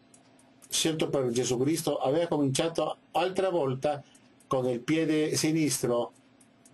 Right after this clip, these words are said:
facendo edificare una piramide egizia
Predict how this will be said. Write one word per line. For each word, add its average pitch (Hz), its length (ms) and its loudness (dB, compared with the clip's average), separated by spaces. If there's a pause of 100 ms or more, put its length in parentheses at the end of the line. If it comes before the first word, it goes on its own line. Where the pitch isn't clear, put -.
(100)
facendo 160 460 2
edificare 151 600 2
una 170 260 2
piramide 143 720 2
egizia 117 1000 0